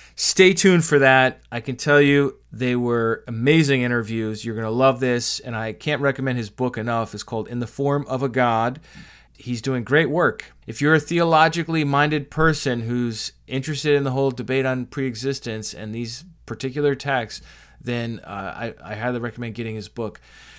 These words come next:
Well, that's about it for today. Thanks, everyone, for tuning in. If you'd like to support this ministry, you can do that at restitutio dot org.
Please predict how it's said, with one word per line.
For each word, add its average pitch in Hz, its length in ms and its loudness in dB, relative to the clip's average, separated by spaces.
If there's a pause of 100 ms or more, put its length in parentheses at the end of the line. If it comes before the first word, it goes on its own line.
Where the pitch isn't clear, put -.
(260)
Well, 170 100 6
that's 185 220 6
about 180 180 6
it 175 120 2
for 175 140 2
today. 170 640 2
Thanks, 170 520 -2
everyone, 151 520 0
for 143 200 -4
tuning 147 340 -2
in. 147 160 0
If 151 160 -4
you'd 131 80 0
like 131 160 0
to 127 80 -8
support 147 600 0
this 143 200 -4
ministry, 143 440 0
you 135 120 0
can 123 120 -4
do 135 160 -2
that 135 180 0
at 92 140 -10
restitutio 127 680 -4
dot 117 300 -4
org. 120 640 -4